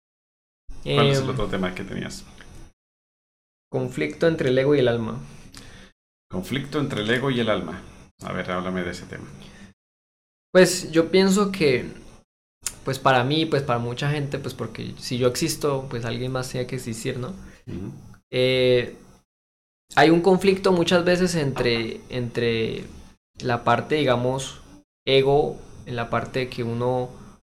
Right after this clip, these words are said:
Speaker 2: quisiera, yo qué sé, la parte que quiere tener, pues, dinero, estatus,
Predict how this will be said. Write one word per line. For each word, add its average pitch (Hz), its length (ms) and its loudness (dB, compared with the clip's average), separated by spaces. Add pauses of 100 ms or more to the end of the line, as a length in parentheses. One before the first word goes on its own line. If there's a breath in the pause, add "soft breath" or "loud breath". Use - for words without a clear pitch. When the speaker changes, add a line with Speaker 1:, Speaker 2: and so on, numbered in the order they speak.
Speaker 2:
quisiera, 120 720 4
yo 120 160 -2
qué 127 100 -6
sé, 127 180 2
la 107 220 0
parte 110 280 -2
que 113 140 -10
quiere 110 260 -4
tener, 110 360 -8 (240)
pues, 127 180 -2
dinero, 151 760 8
estatus, 135 1000 2